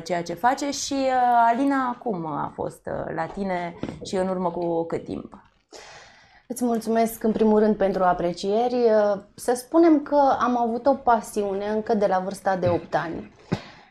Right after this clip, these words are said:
Speaker 2: când, uh, era celebrul telejurnal de pe atunci. Îmi făceam, uh, acasă un joc,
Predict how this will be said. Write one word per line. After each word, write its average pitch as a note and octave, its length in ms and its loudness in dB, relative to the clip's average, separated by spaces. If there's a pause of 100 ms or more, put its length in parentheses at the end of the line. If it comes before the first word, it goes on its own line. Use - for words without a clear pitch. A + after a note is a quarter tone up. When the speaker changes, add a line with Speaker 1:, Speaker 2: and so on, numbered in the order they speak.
(120)
Speaker 2:
când, A3 360 2
uh, F3 800 2
era F#3 520 2
celebrul F#3 760 0
telejurnal F#3+ 960 2 (220)
de - 100 -4
pe - 120 -6
atunci. G#3 580 -10 (840)
Îmi A#3 220 0
făceam, C4 500 6
uh, B3+ 420 2
acasă A3+ 480 2
un A#3 240 4
joc, - 580 2